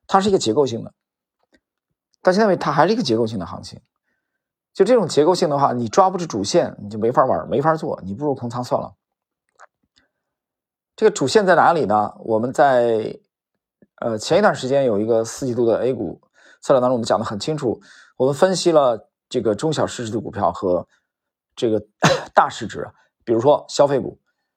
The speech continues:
啊，比如说一些价值股，他们的机会在四季度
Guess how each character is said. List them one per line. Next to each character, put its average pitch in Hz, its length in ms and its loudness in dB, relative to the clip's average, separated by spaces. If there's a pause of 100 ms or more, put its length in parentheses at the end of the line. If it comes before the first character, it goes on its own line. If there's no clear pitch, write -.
(480)
啊， 85 260 -8 (920)
比 123 80 0
如 120 80 4
说 147 120 4
一 151 140 2
些 143 120 0
价 147 180 4
值 110 160 -6
股， 95 180 -6
他 156 220 2
们 151 140 -4
的 123 100 0
机 139 160 -8
会 123 140 -2
在 123 160 2
四 - 180 -8
季 120 100 -6
度 107 260 -2